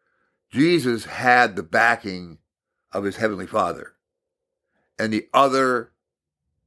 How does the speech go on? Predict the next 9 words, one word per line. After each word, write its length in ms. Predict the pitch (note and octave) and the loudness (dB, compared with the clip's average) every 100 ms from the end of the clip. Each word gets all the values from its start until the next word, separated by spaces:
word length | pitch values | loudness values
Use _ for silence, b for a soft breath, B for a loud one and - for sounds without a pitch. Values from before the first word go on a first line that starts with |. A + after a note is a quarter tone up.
| _ | _
people 560 | - B2 A2 G#2 F#2 - _ _ _ _ | -8 -4 0 -2 -4 -12 _ _ _ _
didn't. 380 | F#2 F2+ D2+ _ _ _ _ _ _ _ _ _ _ _ _ _ _ _ _ _ _ _ _ _ | -8 -8 -8 _ _ _ _ _ _ _ _ _ _ _ _ _ _ _ _ _ _ _ _ _
Big 480 | C#3 D#3 D#3+ C#3+ - _ _ | 2 4 4 0 -14 _ _
difference. 540 | A2+ A#2+ D2+ - - - _ _ _ _ _ _ _ _ _ _ _ _ _ _ | -4 -4 -8 -18 -20 -20 _ _ _ _ _ _ _ _ _ _ _ _ _ _
The 100 | - | -12
presence 400 | - C#3 C3+ C3 | 2 2 2 -4
of 120 | A#2 | 2
God 460 | C3 C#3 C#3+ C#3+ - _ _ _ _ _ _ | 4 6 4 0 -14 _ _ _ _ _ _
versus 560 | A2 A#2 B2 A#2+ G#2+ | -4 -2 -2 -2 -6